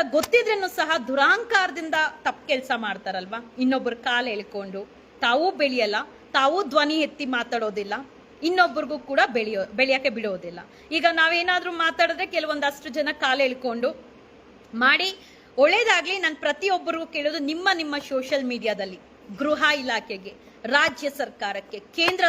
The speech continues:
ಸರ್ಕಾರಕ್ಕೆ, ಹಾಗೆ ಪೊಲೀಸ್ ಡಿಪಾರ್ಟ್‌ಮೆಂಟ್ ಪ್ರತಿಯೊಬ್ಬರಿಗೂ ಚೀಮಾರಿ ಹಾಕಿ. ಯಾರಿಗೆ ಒಬ್ಬರಿಗೆ ಗನ್ ಶೂಟ್ ಔಟ್ ಆಗತ್ತೆ, ಯಾವತ್ತು ಕಠಿಣವಾದಂತ ಕ್ರಮ ತಗೊಳ್ತಾರೆ, ಆಗ ಬದಲಾವಣೆ ಆಗತ್ತೆ. ಅಲ್ಲಿವರೆಗೂ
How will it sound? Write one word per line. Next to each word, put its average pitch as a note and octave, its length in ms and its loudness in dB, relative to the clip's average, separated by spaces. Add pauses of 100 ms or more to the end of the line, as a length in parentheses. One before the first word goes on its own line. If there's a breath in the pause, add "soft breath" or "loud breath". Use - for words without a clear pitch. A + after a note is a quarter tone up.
ಸರ್ಕಾರಕ್ಕೆ, B3+ 640 -2 (380 loud breath)
ಹಾಗೆ A3+ 360 -2
ಪೊಲೀಸ್ D4+ 520 -4
ಡಿಪಾರ್ಟ್‌ಮೆಂಟ್ A#3 600 -4
ಪ್ರತಿಯೊಬ್ಬರಿಗೂ D4+ 840 0
ಚೀಮಾರಿ F#4 600 2
ಹಾಕಿ. F#3+ 340 -8 (280 loud breath)
ಯಾರಿಗೆ G4 540 2
ಒಬ್ಬರಿಗೆ E4+ 480 -2
ಗನ್ C#4 300 -4
ಶೂಟ್ D#4+ 320 -6
ಔಟ್ G#3+ 220 -4
ಆಗತ್ತೆ, G#3+ 600 -6 (280 loud breath)
ಯಾವತ್ತು F#4 600 0
ಕಠಿಣವಾದಂತ G4 960 0
ಕ್ರಮ D4 320 -2 (140)
ತಗೊಳ್ತಾರೆ, G#3+ 760 -4
ಆಗ B3 260 -2
ಬದಲಾವಣೆ A3+ 580 -4
ಆಗತ್ತೆ. F#3+ 360 -10
ಅಲ್ಲಿವರೆಗೂ C#4+ 800 -4